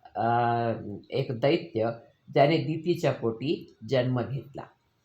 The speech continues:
या हिरण्याक्षाने आणि इतर दैत्यांनी मिळून पृथ्वीला समुद्रामध्ये ओढून नेले.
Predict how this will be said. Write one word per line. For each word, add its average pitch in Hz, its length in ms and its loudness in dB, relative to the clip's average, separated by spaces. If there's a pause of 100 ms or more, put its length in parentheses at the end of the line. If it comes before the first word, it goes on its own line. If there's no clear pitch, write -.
(1200)
या 214 300 6
हिरण्याक्षाने 170 1400 2 (180)
आणि 147 220 2
इतर 165 600 4 (360)
दैत्यांनी 147 720 4
मिळून 151 480 2 (340)
पृथ्वीला 147 840 4 (120)
समुद्रामध्ये 165 720 0
ओढून 131 380 2
नेले. 87 340 -10